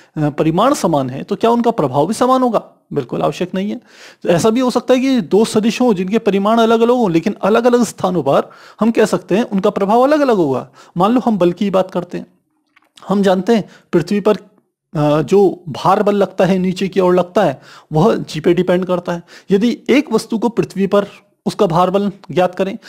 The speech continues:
और उसी वस्तु को ले जाकर के चंद्रमा पर उसका भार बल ज्ञात करें, क्योंकि बल कैसी राशि है? सदिश राशि है। तो क्या होगा? दोनों स्थानों पर उसका जो भौतिक प्रभाव होगा बिल्कुल अलग-अलग होगा। तो हम कह सकते हैं कि यदि समान परिमाण के दो सदिशों को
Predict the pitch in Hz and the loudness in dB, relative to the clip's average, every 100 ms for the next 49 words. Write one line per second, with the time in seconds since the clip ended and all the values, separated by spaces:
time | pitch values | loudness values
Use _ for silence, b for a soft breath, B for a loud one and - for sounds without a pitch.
0 | B 240 233 254 294 262 240 226 214 202 | B -4 -2 -2 0 0 -2 -2 -2 0
1 | 196 190 185 202 - 147 143 156 160 170 | 0 0 -4 -4 -2 -2 0 0 -2 -8
2 | - 180 139 165 175 170 175 170 180 185 | -4 -4 0 0 0 0 -2 -2 -6 -6
3 | 143 185 147 175 - 294 254 - 139 - | -4 -2 0 0 -2 2 0 0 -8 -10
4 | - 151 214 262 285 302 B B - 220 | -14 -10 -2 -2 -2 -6 B B -6 0
5 | 294 277 165 131 135 156 220 233 - 156 | 2 2 0 -4 -2 0 0 -2 -4 -6
6 | 147 196 208 175 - 143 135 127 - _ | -4 -4 -4 -8 -4 -4 -2 -8 -10 _
7 | - 143 240 226 202 160 135 139 247 277 | -8 -6 -6 -6 -2 0 0 -2 -2 0
8 | 262 196 165 139 135 117 120 - B B | 2 2 2 0 -2 -2 -10 -20 B B
9 | B 208 240 254 247 - 311 247 180 - | B -2 0 2 2 2 -2 0 0 -2
10 | B - 214 208 240 240 - 190 170 214 | B -2 2 4 2 -2 -4 -2 0 0
11 | 254 214 185 170 165 151 147 196 190 151 | 0 0 0 0 0 -2 0 0 2 -2
12 | 202 165 147 - 143 123 202 131 | -2 -4 -8 -10 -10 0 0 0